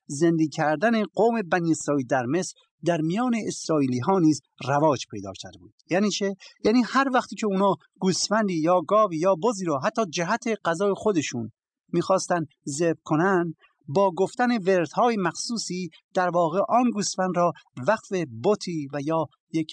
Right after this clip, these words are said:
ارواح خبیث می‌کردن. خداوند تعالی برای اینکه در این آیات به قوم بنی اسرائیل تعلیم بده که این مزخرفات رو باید کنار بگذارن و خود رو از این خرافات و روش غلط جدا کنن و باید از این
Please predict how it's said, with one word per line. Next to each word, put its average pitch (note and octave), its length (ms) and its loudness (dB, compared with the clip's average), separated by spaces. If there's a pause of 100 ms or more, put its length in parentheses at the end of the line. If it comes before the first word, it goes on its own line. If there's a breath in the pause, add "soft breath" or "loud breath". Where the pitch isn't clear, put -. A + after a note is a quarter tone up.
ارواح C3+ 400 -2
خبیث E3+ 480 -4
می‌کردن. F#2+ 400 -10 (720)
خداوند B2+ 520 -4
تعالی D3 480 0 (520 soft breath)
برای D#3+ 340 2
اینکه E3+ 260 -2 (260)
در C3 100 -2
این F#3+ 160 0
آیات B2+ 340 0 (880)
به C3 140 -2
قوم G#3 300 2
بنی G3 280 0
اسرائیل F3 380 -2
تعلیم D#3+ 400 -2
بده F3+ 160 -4
که E3 140 -4
این F3+ 180 -2
مزخرفات D3 720 -2
رو E3+ 60 -4
باید D3+ 260 0
کنار D3+ 320 0
بگذارن C3 440 -8 (400 loud breath)
و F3 40 4
خود G#3+ 280 0
رو G3+ 100 4
از F3+ 160 0
این G3+ 80 -2
خرافات F3 600 2
و D#3 100 -4
روش D#3 380 -2
غلط E3 260 -2
جدا D#3+ 300 4
کنن D#3 460 -6 (300 soft breath)
و D#3+ 100 -2
باید D#3 480 2 (240)
از D#3+ 180 -2
این F#3+ 120 -2